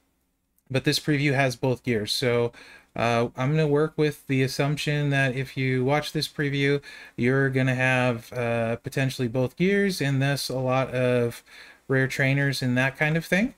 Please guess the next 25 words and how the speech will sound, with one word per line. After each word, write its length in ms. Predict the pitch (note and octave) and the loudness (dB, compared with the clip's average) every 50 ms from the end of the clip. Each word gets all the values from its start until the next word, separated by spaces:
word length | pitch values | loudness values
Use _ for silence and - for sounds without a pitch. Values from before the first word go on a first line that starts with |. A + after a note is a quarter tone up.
| _ _ - - - - | _ _ -20 -20 -20 -16
So 140 | - - - | -6 -2 -2
it'll 80 | C#3 C3+ | 0 2
be 60 | C#3+ | 2
a 60 | C#3 | 2
little 260 | C3 C3 D3 D#3+ E3+ E3+ | 2 2 2 2 2 2
bit 160 | F3 F3+ E3 | 0 0 0
different 400 | D#3 D#3+ D#3+ - F3 E3 D#3 C3 | 0 0 0 0 0 0 0 2
vibe 320 | C#3+ C#3+ C#3 D3 D#3 D3+ | 2 2 2 2 0 0
than 180 | C#3 D3 C#3+ C#3 | 0 0 2 2
normal 380 | C3+ C#3 C3+ C#3+ D3 D3 D#3 | 2 2 0 0 0 0 0
for 160 | D3+ - - D3+ | -2 -2 -2 -2
my 160 | D3 D3 D3 | -2 -2 -2
previews. 640 | C#3+ - D#3+ D#3 D3+ D3+ D#3+ F3 G3+ A#3 A#3 - - - | -2 -2 -2 -2 0 2 2 2 2 0 -2 -4 -6 -4
Also, 540 | C#3+ C#3 D#3 D#3+ - - F3 F3 F3+ F3+ D#3+ | -2 0 0 0 0 0 0 2 2 2 0
I 240 | C#3 D3 C#3+ C#3 C#3+ | 2 2 2 2 2
will 280 | C3 C3 C#3+ D3+ D#3+ | 2 2 2 2 2
be 160 | D3+ D#3 D#3+ D3+ | 2 0 0 0
doing 300 | C#3+ D3 D3 D#3 D3+ D3 | 0 0 0 0 0 0
a 180 | C3+ C3+ C3+ | 0 0 -2
five-star 560 | C3 - D3 C#3 C3+ C3+ - - D3 C#3 C3 | 0 0 0 0 2 0 0 -2 0 0 0
bronze 360 | B2+ A#2 B2+ B2+ B2+ B2+ B2 - | 2 2 2 2 2 0 -2 -2
preview 360 | - - C3 B2 B2 A#2+ A#2 | -4 -4 -2 -2 0 0 0
with 200 | A#2 A#2+ A#2+ - | 0 -2 -2 -4
the 80 | A#2 | -6
trial. 500 | - - - A#2+ A#2+ B2+ B2+ C3+ C#3+ D3+ | -6 -2 0 2 2 2 2 2 0 -2